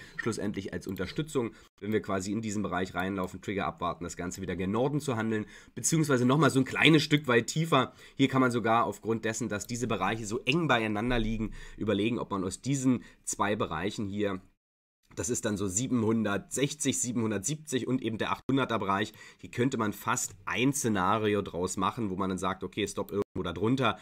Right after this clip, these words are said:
wenn wir hier einen Trigger bekommen, um dann eben das Ganze wieder auf der Nordseite zu handeln. Also, ich warte erstmal ab, dass der Markt in die eine oder andere Richtung läuft. Er läuft jetzt erstmal nach oben, war jetzt schon knapp in diesem, oder ist schon oben in diesem Bereich drin. Und da wird's eben interessant,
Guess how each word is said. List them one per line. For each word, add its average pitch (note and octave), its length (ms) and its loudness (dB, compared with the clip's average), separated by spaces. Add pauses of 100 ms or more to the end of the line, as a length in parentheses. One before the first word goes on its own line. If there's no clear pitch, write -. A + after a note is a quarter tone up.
(240)
wenn G#2+ 140 2
wir G#2+ 60 2
hier G#2 140 0
einen G2 160 0
Trigger A2 240 -2
bekommen, G2 400 -4
um A2 180 -4
dann G#2 140 -2
eben F#2+ 220 -4
das F#2+ 160 -8
Ganze F2+ 240 -8
wieder F2+ 160 -6
auf F2 80 -10
der F2+ 100 -4
Nordseite E2 480 -8
zu - 160 -12
handeln. E2 240 -10
Also, B2+ 380 0 (200)
ich - 140 -8
warte C#3 280 4
erstmal C3 360 0
ab, D#3 220 -2 (240)
dass A#2+ 180 0
der A#2+ 160 2
Markt A2 380 0
in G#2+ 80 -4
die G2+ 100 -2
eine A2 200 -2
oder G#2 100 0
andere G2+ 300 -2
Richtung F#2+ 280 -4
läuft. B2+ 300 0
Er G#2 80 0
läuft C#3 340 4
jetzt D#3+ 220 -2
erstmal C3+ 440 0
nach A#2+ 160 0
oben, B2 380 2 (240)
war G#2+ 220 4
jetzt D3+ 180 2
schon C3 180 2
knapp B2+ 260 -2
in B2+ 100 0
diesem, A#2 200 -4
oder G#2 140 0
ist E3 140 2
schon D3 160 2
oben C#3+ 240 2
in C3 80 2
diesem B2 160 0
Bereich G#2 360 -2
drin. A#2+ 280 0 (320)
Und G2 100 -2
da G2+ 80 2
wird's A#2 160 0
eben A#2+ 200 0
interessant, G#2+ 600 -4